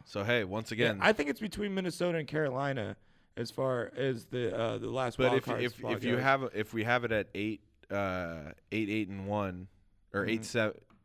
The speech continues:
Speaker 1: it'd be
Speaker 2: Eight, seven and one.
Speaker 1: eight, seven and one.
Speaker 2: Yeah.
Speaker 1: Packers and Vikings tie once again.
Speaker 2: Yeah, no, exactly. And, and the,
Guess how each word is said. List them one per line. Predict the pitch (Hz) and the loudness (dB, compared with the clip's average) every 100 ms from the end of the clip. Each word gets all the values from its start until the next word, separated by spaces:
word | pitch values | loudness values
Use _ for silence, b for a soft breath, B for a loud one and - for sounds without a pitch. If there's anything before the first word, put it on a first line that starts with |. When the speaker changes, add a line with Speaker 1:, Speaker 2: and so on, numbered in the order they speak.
| _ _ _ _ _ _ - | _ _ _ _ _ _ -14
Speaker 1:
it'd | 92 | -8
be | 90 85 71 - _ _ _ _ _ _ - | -6 -6 -10 -14 _ _ _ _ _ _ -10
Speaker 2:
Eight, | 123 - | -10 -8
seven | 117 107 | -8 -8
and | 80 | -10
one. | 67 - | -6 -2
Speaker 1:
eight, | 117 - | -2 0
seven | 117 104 92 | -2 -2 -6
and | 90 | -8
one. | 85 85 90 117 | -10 -12 -12 -10
Speaker 2:
Yeah. | 104 - - - _ _ _ _ | -10 -12 -20 -20 _ _ _ _
Speaker 1:
Packers | 92 98 113 101 | -2 0 -2 -4
and | 104 95 92 | -6 -8 -8
Vikings | 82 104 107 92 - | -2 0 -2 -10 -8
tie | 113 110 | -4 -4
once | 90 92 95 | -4 -8 -10
again. | 107 107 95 _ _ _ _ _ _ - | -8 -8 -10 _ _ _ _ _ _ -2
Speaker 2:
Yeah, | 131 180 117 123 | 2 2 2 6
no, | 175 | 8
exactly. | 135 113 143 160 123 107 120 | 8 6 4 4 2 2 2
And, | 127 120 | 0 -2
and | 131 | -2
the, | 135 | 0